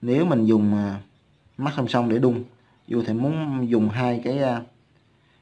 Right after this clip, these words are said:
hai cái này mắt song song. Đầu tiên á, thầy dùng cái, à,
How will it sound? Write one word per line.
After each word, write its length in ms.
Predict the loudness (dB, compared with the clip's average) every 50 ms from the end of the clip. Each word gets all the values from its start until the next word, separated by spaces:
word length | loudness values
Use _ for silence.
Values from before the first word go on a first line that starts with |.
| _ _
hai 160 | _ -6 -4 -2
cái 100 | 0 0
này 100 | 0 0
mắt 60 | -2
song 100 | -4 -2
song. 220 | -2 -2 -2 -2 -6 -10 -16 -20 _ _ _
Đầu 180 | -2 0 2 6
tiên 180 | 6 6 8 8
á, 120 | 6 4 2
thầy 260 | 2 0 2 2 2
dùng 260 | 4 4 2 2 0
cái, 360 | 0 0 0 0 0 0 0
à, 260 | 0 0 0 0 -2